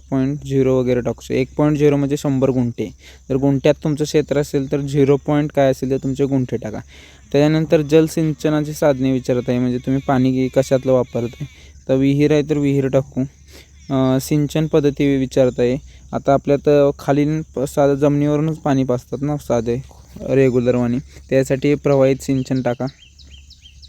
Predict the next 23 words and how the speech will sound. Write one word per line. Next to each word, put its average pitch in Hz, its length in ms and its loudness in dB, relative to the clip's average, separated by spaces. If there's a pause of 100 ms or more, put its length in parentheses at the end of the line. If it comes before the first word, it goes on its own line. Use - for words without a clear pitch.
(800)
त्याच्यानंतर 147 460 2
लागवडीचे 143 560 2
दिनांक 135 400 0
तुम्ही 135 180 -2
टाका 135 280 0
तुमच्या 127 360 -2
हिशोबाने. 117 440 -4
आता 127 160 -6 (440)
लागवडी 156 420 4
दिनांक 170 300 0
निवडले 151 400 2
आहे, 139 80 0
त्याच्यानंतर 147 580 -4
खाली 139 260 -2
इथं 139 140 -4
ऑप्शनवरती 139 540 -2
नाही 139 300 0
क्लिक 139 340 -4
करून 131 200 -2
पुढे 139 320 0
जावरती 131 440 0
क्लिक 135 260 -2
करूया. 120 360 -2